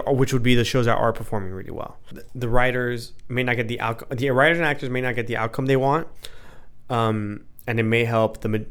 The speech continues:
the minority, not the majority, because the streamers will have to show the viewers, and they'll put, they'll be able to also put a dollar to what, to what a viewer costs. Like, really put an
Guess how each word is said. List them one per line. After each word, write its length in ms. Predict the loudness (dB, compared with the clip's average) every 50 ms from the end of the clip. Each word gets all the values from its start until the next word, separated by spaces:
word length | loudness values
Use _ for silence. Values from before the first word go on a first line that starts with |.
| -6 -4
the 80 | -4
minority, 460 | -2 0 2 2 4 4 2 2 2
not 240 | 0 0 -2 -2 -4
the 60 | -6
majority, 600 | -6 -4 0 0 0 0 0 -2 -4 -6 -6 -8 -10 -10 -12 -12 -12 -12 -12 -10 -8 -6
because 300 | -4 -2 -2 -2 -2 -4
the 160 | -6 -8 -8
streamers 320 | -6 -4 -2 -2 0 0 0
will 80 | -2
have 80 | -2 -2
to 80 | -4
show 540 | -6 -2 2 2 2 4 2 0 -2 -4 -8 -12 -12 -6 -4
the 100 | -2 -2
viewers, 460 | 0 0 2 2 2 2 2 0 0
and 100 | -2 -2
they'll 120 | -2 -2
put, 280 | 0 0 -2 -2 -2 -6 -14 -18 -18 -6 0
they'll 140 | 4 4 6
be 100 | 8 8
able 100 | 8 8
to 60 | 6 6
also 240 | 4 2 0 -2
put 360 | -4 0 2 4 4 4 2 -2
a 80 | -4 -4
dollar 640 | -2 2 4 4 4 4 4 4 2 0 -2 -4 -10 -14 -14 -14
to 160 | -8 -4 -2 0
what, 420 | 2 2 2 2 0 -2 -6 -10 -12 -12 -12 -14 -14 -6
to 120 | -4 -2
what 160 | 0 2 2 0
a 40 | 0
viewer 240 | 0 -2 -2 -2 0
costs. 480 | -2 -2 0 0 0 0 0 0 -2 -2 -4 -4
Like, 260 | -4 -4 -6 -6 -8 -8 -10 -10 -10 -12 -12 -8 -2
really 300 | 0 0 2 2 0 -2
put 240 | 0 4 6 6 8
an 140 | 6 6